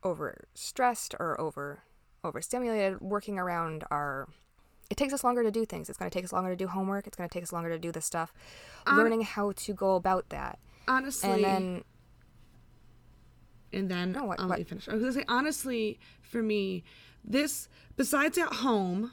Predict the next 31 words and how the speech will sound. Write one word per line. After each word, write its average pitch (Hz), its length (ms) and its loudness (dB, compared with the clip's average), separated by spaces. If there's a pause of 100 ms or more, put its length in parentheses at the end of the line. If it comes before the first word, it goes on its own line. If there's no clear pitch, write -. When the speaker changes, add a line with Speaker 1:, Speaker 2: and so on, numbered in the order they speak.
Speaker 2:
although 214 420 4
we 254 180 2
had 262 100 4
a 240 60 4
very 214 280 6
good 196 160 2
home 180 220 -2
life 175 260 -2
for, 170 380 0
um, 170 220 -2
dyslexics. - 680 -6
Speaker 1:
Yeah, 175 180 -4
very 170 220 -6
good. 165 220 -10
Speaker 2:
Besides 262 460 4
starting 262 600 -2
at 226 200 2
home 190 600 -2
and 202 180 0
not 208 300 4 (180)
putting 208 240 0
too - 160 -4
much - 180 -2
pressure 196 420 -2
on 190 180 -2
your 175 120 -6
child 285 380 -2
who's 220 180 0
dyslexic 190 540 -4
to 208 120 -2
meet 185 340 -2